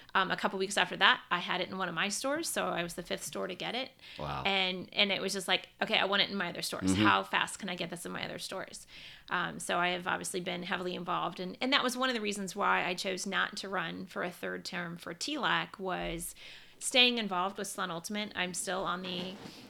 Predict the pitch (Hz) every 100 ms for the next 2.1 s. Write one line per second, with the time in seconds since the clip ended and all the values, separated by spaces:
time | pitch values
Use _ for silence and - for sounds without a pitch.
0 | - 190 180 160 196 - 208 185 185 185
1 | 175 175 214 - - - - - 190 165
2 | 165